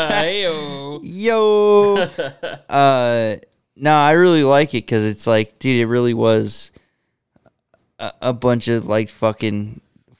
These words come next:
Speaker 2: forces of nature working against each other to create this actual massive hole in the ground that people, people, like, ride donkeys down into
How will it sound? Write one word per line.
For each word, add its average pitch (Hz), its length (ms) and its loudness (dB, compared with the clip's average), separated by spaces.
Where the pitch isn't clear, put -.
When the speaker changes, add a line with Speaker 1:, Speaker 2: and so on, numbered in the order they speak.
Speaker 2:
forces 120 440 -2
of 107 140 -8
nature 110 400 -4
working 107 460 -4
against 110 400 -6
each 107 180 -10
other 107 260 -2
to 101 120 -14
create 107 360 -4
this 104 300 -12
actual 107 540 -8
massive 104 560 -4
hole 104 240 -2
in 101 80 -4
the 101 80 -4
ground 101 300 -4
that 104 120 -4
people, 120 480 -2
people, 156 240 -4
like, 123 180 2
ride 123 380 -2
donkeys 120 600 2
down 101 320 0
into 98 520 -2